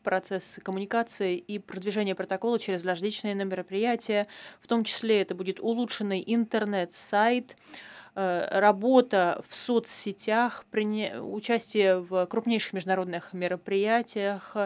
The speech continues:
а также подготовка различных, э, информационных материалов,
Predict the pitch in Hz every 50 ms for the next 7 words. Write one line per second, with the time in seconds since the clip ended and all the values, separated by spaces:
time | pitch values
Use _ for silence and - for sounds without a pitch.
0 | 196 - - - - - - - - - - - 214 214 254 254 - - 214 196
1 | - 220 208 202 208 190 - 233 247 247 - - 214 196 190 185 180 - _ -
2 | - - - - 196 202 190 202 233 233 - - 220 202 185 - - - 196 175
3 | 170 - - - - - _ _ - - 220 214 - - 233 233 226 226 - 247
4 | 233 226 214 196 180 - - - - - 196 202 196 - - 214 190 185 185 196
5 | 220 233 226 214 202 196